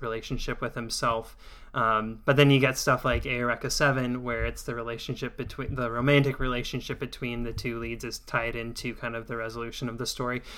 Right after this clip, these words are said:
So, like, there's a lot of, there is some still value for me on a personal level in just, like, being able to make those kinds of connections and tracing this historical arc of,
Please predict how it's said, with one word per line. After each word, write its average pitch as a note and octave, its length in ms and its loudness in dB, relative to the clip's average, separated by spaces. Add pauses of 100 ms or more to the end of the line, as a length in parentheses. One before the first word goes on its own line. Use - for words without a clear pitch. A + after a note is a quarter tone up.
(180)
So, G3 180 4
like, F3 360 2
there's F3+ 240 2
a F3 60 2
lot F#3 260 8
of, D3 280 4
there F3+ 140 4
is G#3+ 160 8
some C#3+ 300 0
still D#3+ 280 2
value C3 540 4
for B2+ 220 0
me B2 120 0
on A#2 60 -2
a A#2 80 -2
personal C#3+ 440 0
level A#2+ 280 0
in A#2 80 -4
just, A#2+ 220 -6
like, A#2 240 2
being A#2+ 200 0
able A#2 200 -4
to A#2+ 160 -8
make A#2 260 -4
those A#2+ 240 -4
kinds A#2+ 320 -4
of A#2 140 -8
connections A#2 720 -6
and A#2 180 -6 (480)
tracing C3+ 640 4
this B2 220 0
historical C3 720 2
arc A#2 320 2
of, B2 340 -6